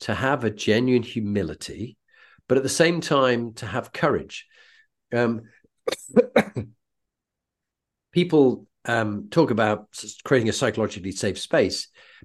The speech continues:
but there's almost an evolution into creating a courageous space where you'll, as I had a conversation I mentioned to you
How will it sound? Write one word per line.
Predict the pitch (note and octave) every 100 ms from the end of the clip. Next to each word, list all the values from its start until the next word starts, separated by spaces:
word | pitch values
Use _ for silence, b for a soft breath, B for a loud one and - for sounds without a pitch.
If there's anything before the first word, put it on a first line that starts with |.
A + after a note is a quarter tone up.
| -
but | B2+
there's | C#3
almost | G3 G#3+ F#3
an |
evolution | D#3+ C3+ C3 D3+ C#3+ C#3
into | A#2+ A#2+ - A2+ - -
creating | D#3 C#3 A#2+
a | A#2
courageous | G#2+ - A2+ C#3 E3 - -
space | - F2+ C#2+ - - _ _ _ _ _ -
where | C3 A#2+
you'll, | C#3 B2+ B2 - - - _ - -
as | - A2
I | C3+
had | A#2+ B2
a | A2
conversation | B2+ A2 A2 A2
I | A2
mentioned | A2 G#2+ G#2
to | G2+
you | G#2+ G#2 G2+